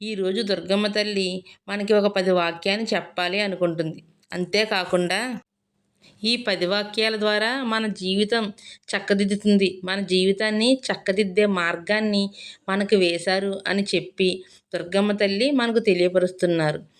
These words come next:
అంటే చాలా ధైర్యంగా ఈ పది మాటలను విందాము. అందులో మొదటిది, బిడ్డ, ధనాన్ని సంపాదించడం అనేది ప్రతి మనిషి జీవితంలో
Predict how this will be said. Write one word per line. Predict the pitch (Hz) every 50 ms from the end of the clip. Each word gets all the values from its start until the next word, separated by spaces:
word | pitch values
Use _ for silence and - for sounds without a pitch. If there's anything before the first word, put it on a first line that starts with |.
| _ _ _ _ _ -
అంటే | 170 175 175 165 - 185 180 170 180 180 - - - _ _ -
చాలా | 185 170 175 175 190 208
ధైర్యంగా | 214 196 196 185 180 180 180 190 196 202 202 196 214 233
ఈ | 247 240 233 233
పది | 240 220 180 170 165 175
మాటలను | 185 190 190 180 190 196 220 233
విందాము. | 226 202 185 175 175 185 180 165 156 - - _ _ _ _ _ _ -
అందులో | 180 180 185 190 208 220 233
మొదటిది, | 240 233 208 190 196 190 214 202 208 208 202 196 196 - - - _ _ 185
బిడ్డ, | 180 185 185 180 185 190 190 190 190 190 175 - _ -
ధనాన్ని | 175 175 185 196 214 233 247 254
సంపాదించడం | 247 240 202 190 180 - 190 190 196 202 202 202 185 185 165 - - _ _ _ - - - - _ 190
అనేది | 190 196 202 196 185 180 220 254 269
ప్రతి | 254 - - 190 180 180 - 214 233
మనిషి | 226 214 196 190 185 185 202
జీవితంలో | 196 185 208 214 208 208 208 208 208 202 196 214 240 269 277